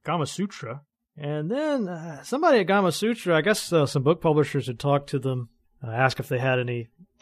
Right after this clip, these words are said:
anybody that'd be willing to write a book on, uh, the history of games. And of course, since I've been doing that one about role-playing games, they mentioned me. So that was the, my first book, Dungeons and Desktops, basically morphed out of those blogs that I had been doing. And then after that, I did another book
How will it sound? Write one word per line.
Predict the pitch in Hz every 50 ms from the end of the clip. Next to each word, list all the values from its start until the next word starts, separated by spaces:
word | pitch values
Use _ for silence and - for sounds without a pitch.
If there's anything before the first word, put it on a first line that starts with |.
| _ -
anybody | 139 131 127 117 120 120 123 120
that'd | 120 117
be | 110 120 120
willing | 120 123 127 123 117
to | 117
write | 117 120 120 113
a | 107
book | 107 127 123 - -
on, | 120 117 120 117 113 113
uh, | 113 110 107 107 113 113
the | 110
history | 123 135 - - 131 117
of | 110 107
games. | 110 127 127 127 123 117 120 120 110
And | 117 110
of | -
course, | - 131 120 -
since | 135 117 -
I've | 123 120
been | 113 117 117
doing | 120 120 120 117
that | 113 110 110 - - - - - - -
one | - 131 123
about | 113 120 113 120
role-playing | 160 185 190 180 - 156 143 135 127
games, | 131 131 131 131 127 110
they | 123 120 120 117
mentioned | 147 139 143 139 - 127 120
me. | 127 156 147 131
So | 131 - 139
that | 131 143 151
was | 147 131 110
the, | 131 123 113 120 139 180
my | - 135 123
first | - - 139 135 - -
book, | 143 165 165 139 - - - _ _ - - _ _ _ _ _ -
Dungeons | 117 123 147 156 139 131 135 120 113
and | 120 117 117
Desktops, | 131 147 151 - - - 147 123 117 120 120 - - - - - _ _ _ _ _ _ _ _ _ _ _ _ _ _ _ _
basically | - 143 139 - - 127
morphed | 120 120 127 131 135 131 -
out | 135 123 123
of | 120 117
those | 120 117 117 113
blogs | 107 120 123 139 151 139 123 107
that | 117 113
I | 110 107
had | 104 104 101
been | 107 104 101
doing. | 101 104 104 107 135 139 - _ _ _ _ _ _ _ _ _ _ _ _ _ _ -
And | 147
then | 165 180 190
after | 190 - - 147
that, | 139 165 202 214 - - -
I | 170 170 170
did | 170 185 185 165
another | 165 160 185 180 175
book | 147 139 156 165 156 - - -